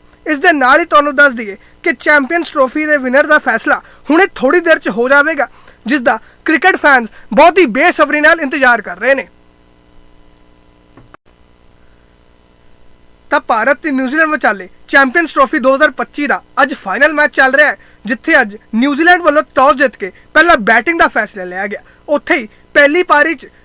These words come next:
ਨਿਊਜ਼ੀਲੈਂਡ ਵੱਲੋਂ ਪੰਜਾਹ ਓਵਰਾਂ 'ਚ ਦੋ ਸੌ ਇਕਵੰਜਾ ਰਨ ਬਣਾਏ ਗਏ, ਜਿੱਥੇ ਭਾਰਤ ਨੂੰ ਦੋ ਸੌ ਬਵੰਜਾ ਦੌੜਾਂ ਦਾ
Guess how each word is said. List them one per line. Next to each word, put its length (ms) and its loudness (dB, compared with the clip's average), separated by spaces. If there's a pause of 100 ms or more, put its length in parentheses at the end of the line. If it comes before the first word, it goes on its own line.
(100)
ਨਿਊਜ਼ੀਲੈਂਡ 440 0
ਵੱਲੋਂ 240 2
ਪੰਜਾਹ 400 2
ਓਵਰਾਂ 260 2
'ਚ 120 -10 (280)
ਦੋ 100 -2
ਸੌ 120 -2
ਇਕਵੰਜਾ 420 0
ਰਨ 160 2
ਬਣਾਏ 320 0
ਗਏ, 160 -6 (280)
ਜਿੱਥੇ 320 -4 (240)
ਭਾਰਤ 380 2
ਨੂੰ 140 -6 (240)
ਦੋ 140 0
ਸੌ 160 0
ਬਵੰਜਾ 400 0
ਦੌੜਾਂ 320 2
ਦਾ 140 -8